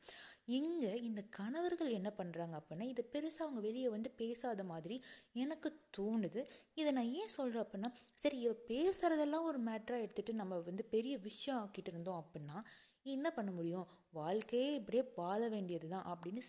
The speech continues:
சகிச்சுக்கிட்டு வாழ்றாங்க. So, கடைசியா அவங்க வந்து வாழ்க்கையே வாழணும் நம்ம குடும்பத்துக்காக அப்படின்னு சொல்லி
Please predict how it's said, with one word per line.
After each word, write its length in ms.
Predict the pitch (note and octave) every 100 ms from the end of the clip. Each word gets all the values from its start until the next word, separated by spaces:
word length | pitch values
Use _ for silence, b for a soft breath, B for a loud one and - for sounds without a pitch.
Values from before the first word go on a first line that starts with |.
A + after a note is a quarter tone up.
| -
சகிச்சுக்கிட்டு 580 | F#3 A#3+ - - G3 A3+ D#3+
வாழ்றாங்க. 560 | D#3 F#3 F3+ D3+ F3+ G3+ B B
So, 180 | - -
கடைசியா 600 | - C#3+ G#3 G#3 A#3 A#3+
அவங்க 280 | G3+ F#3 F3+
வந்து 240 | E3+ G3+
வாழ்க்கையே 500 | G3+ E3 F#3 G3 A3
வாழணும் 460 | G#3 D#3+ D3+ D#3 E3+
நம்ம 200 | D#3+ G3 -
குடும்பத்துக்காக 840 | A3 A3+ A3 F#3+ E3 D#3+ F3+ E3+
அப்படின்னு 220 | E3+ F3 G#3+
சொல்லி 340 | - F3 B3